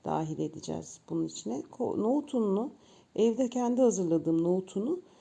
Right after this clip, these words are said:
böyle kontrollü olarak döküyorum. Çünkü nohut unu böyle suyu gördüğü anda alıp şişiyor ve birden kontrolsüz dökerseniz çok koyu bir kıvama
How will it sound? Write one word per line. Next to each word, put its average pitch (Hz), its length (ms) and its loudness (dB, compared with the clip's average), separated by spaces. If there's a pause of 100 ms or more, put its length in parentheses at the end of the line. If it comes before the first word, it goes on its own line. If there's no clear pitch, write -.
(180)
böyle 254 240 6
kontrollü 254 640 2
olarak 240 480 4
döküyorum. 202 560 0
Çünkü 240 320 -2
nohut 254 300 2
unu 214 140 0
böyle 233 360 2 (340)
suyu 254 400 0
gördüğü 240 400 4
anda 220 320 2
alıp 220 240 0
şişiyor - 580 -4
ve 196 260 -2
birden 226 260 2
kontrolsüz 233 800 0
dökerseniz 240 640 0
çok 240 240 -4
koyu 220 320 2
bir 196 100 -8
kıvama 196 600 0